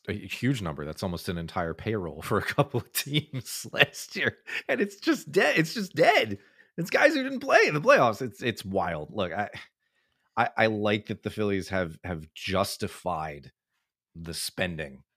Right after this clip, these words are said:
with what they did last season, right? All of it feels as though it was almost immediately validated. Like, it's the first season they go over,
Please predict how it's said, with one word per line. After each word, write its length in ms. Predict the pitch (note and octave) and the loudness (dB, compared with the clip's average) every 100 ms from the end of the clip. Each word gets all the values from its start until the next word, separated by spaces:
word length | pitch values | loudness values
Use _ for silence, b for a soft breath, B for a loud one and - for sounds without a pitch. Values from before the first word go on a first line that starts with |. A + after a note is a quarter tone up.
| _ | _
with 240 | F2+ E2+ - | -8 -8 -8
what 260 | E2 E2+ | -8 -6
they 120 | - D#2+ | -6 -6
did 240 | E2+ D#2 | -6 -8
last 280 | D2+ C#2+ - | -8 -8 -8
season, 360 | D#2 C#2 C2 - _ _ - | -12 -12 -16 -18 _ _ -6
right? 280 | F2 F#2 - b b - | 0 0 -2 b b 2
All 200 | G#2+ B2 | 4 6
of 120 | B2 | 4
it 100 | A#2 | -2
feels 420 | - A2 A2 G2+ | -2 0 2 0
as 120 | F#2 | -4
though 260 | E2 G2 F#2 | 0 0 0
it 40 | |
was 180 | F2+ E2 - | -4 -8 -2
almost 320 | G#2 G#2+ G2+ | 0 2 0
immediately 480 | F#2 F#2 F2+ F#2 D#2+ | -2 0 0 -2 -4
validated. 640 | D#2 E2+ E2+ E2+ D2+ C#2+ C#2+ | 0 2 2 0 -4 -6 -6
Like, 200 | D2+ - | -8 -6
it's 140 | - - | -10 -6
the 120 | F2+ | -8
first 360 | - A2+ G#2+ | -4 -2 -2
season 320 | - G#2 F#2 F2+ | -2 -2 0 -2
they 140 | F2+ | 0
go 260 | E2+ F2 F2+ | 0 2 2
over, 400 | E2+ E2 E2 | 0 -2 -4